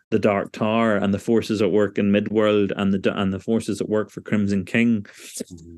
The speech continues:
Speaker 1: And it's a really, really interesting book. I mean, in terms of styles,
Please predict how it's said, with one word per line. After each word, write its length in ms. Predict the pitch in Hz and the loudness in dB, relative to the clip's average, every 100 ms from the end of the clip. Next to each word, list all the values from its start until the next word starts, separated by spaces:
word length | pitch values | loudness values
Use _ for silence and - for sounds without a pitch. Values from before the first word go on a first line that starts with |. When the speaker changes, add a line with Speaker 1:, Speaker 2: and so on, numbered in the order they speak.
| 78 | -2
Speaker 1:
And 600 | 117 117 117 113 110 120 | 0 4 4 4 2 0
it's 160 | 131 131 | 0 2
a 60 | 156 | 4
really, 380 | 165 190 180 | 4 4 4
really 720 | 139 113 110 120 127 143 123 107 | 2 2 2 4 4 4 4 2
interesting 640 | 117 117 113 - 110 101 | 2 0 -2 0 0 0
book. 320 | 101 123 - - - | 2 2 0 -6 -6
I 120 | 110 | -2
mean, 200 | 107 104 | 0 2
in 80 | 104 | 0
terms 400 | 98 123 131 117 | 0 0 2 0
of 100 | 107 | -2
styles, 800 | - 113 104 110 120 110 101 | -2 -2 0 2 4 4 0